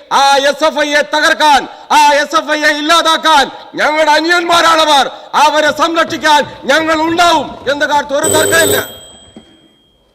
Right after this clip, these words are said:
പോരായ്മകളുണ്ടെങ്കിൽ അവർ തിരുത്തും, തിരുത്തിയേ മുന്നോട്ട് പോകാൻ കഴിയൂ. എന്നാൽ ശരിയായ വിദ്യാഭ്യാസ കാഴ്ചപ്പാട് ഏറ്റവും ശക്തമായിട്ട് കേരളത്തിൽ ഉയർത്തിപ്പിടിച്ച അഭിമാനകരമായ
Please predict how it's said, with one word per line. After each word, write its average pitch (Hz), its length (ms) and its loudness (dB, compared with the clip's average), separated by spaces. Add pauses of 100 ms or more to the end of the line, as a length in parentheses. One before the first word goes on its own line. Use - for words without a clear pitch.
(140)
പോരായ്മകളുണ്ടെങ്കിൽ 240 880 -6
അവർ 240 180 -10
തിരുത്തും, 214 320 -10 (600)
തിരുത്തിയേ 220 480 -10
മുന്നോട്ട് 220 360 -10
പോകാൻ 226 320 -6
കഴിയൂ. 202 260 -10 (520)
എന്നാൽ 208 280 -4 (360)
ശരിയായ 220 560 -4
വിദ്യാഭ്യാസ 220 500 -4 (120)
കാഴ്ചപ്പാട് 226 520 -6 (520)
ഏറ്റവും 214 400 -8
ശക്തമായിട്ട് 226 640 -6
കേരളത്തിൽ 220 360 -10
ഉയർത്തിപ്പിടിച്ച 220 500 -10 (560)
അഭിമാനകരമായ 220 880 -6